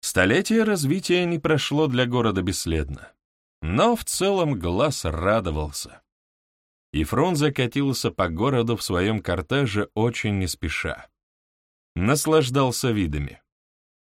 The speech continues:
В первый раз за все свои посещения северной столицы в этой жизни.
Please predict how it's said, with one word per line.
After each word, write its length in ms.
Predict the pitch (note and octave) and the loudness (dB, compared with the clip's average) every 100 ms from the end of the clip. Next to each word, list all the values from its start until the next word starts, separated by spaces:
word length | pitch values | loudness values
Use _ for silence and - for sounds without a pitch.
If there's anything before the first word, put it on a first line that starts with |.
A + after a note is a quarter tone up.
| _ | _
В 140 | - - _ | -18 -18 _
первый 400 | E3+ G3 D#3+ E3 | 4 6 6 4
раз 340 | D3+ C3+ A2 | 6 6 6
за 160 | E2+ F#2 | 4 0
все 240 | - A2+ | 0 -4
свои 300 | G#2 G2 F#2+ | -2 0 0
посещения 760 | F#2 F2 - F2+ A2+ G#2+ G2 F2+ | 0 -4 -2 -4 -2 0 0 0
северной 480 | - F#2+ F#2 F2 D#2+ | 0 -2 -2 -2 -4
столицы 640 | - D#2+ F#2 A#2 - E2 | -4 -4 -2 -4 -4 -2
в 60 | D#2 | -2
этой 240 | F2 D#2+ | -2 -4
жизни. 540 | D2+ D#2 D2+ C#2+ C2 | -2 -4 -4 -8 -14